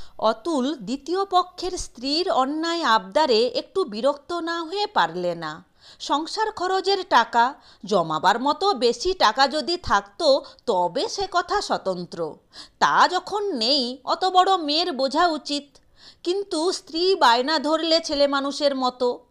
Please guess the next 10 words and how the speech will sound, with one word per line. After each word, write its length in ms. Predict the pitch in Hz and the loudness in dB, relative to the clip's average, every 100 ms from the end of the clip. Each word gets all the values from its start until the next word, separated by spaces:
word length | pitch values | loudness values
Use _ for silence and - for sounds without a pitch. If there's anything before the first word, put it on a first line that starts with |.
| _ _ _ - | _ _ _ -8
"এ 220 | 170 190 | -4 0
টাকাগুলো 480 | 208 214 277 285 359 | 2 4 2 2 4
আমি 360 | 427 370 381 381 | 6 6 4 2
আমার 260 | 370 381 | 4 4
বাক্সে 420 | 330 302 - 392 | 6 4 4 -4
তুলে 280 | 403 359 359 | -4 2 6
রাখব, 640 | 349 330 294 269 277 285 - _ _ 240 | 8 6 4 2 4 4 -2 _ _ 2
দাও 360 | 208 214 311 | 8 8 8
আমাকে, 420 | 330 349 349 359 494 554 - | 6 4 0 -2 -4 -6 -4
দাও।" 600 | 208 208 254 320 523 - | 4 8 8 6 2 -8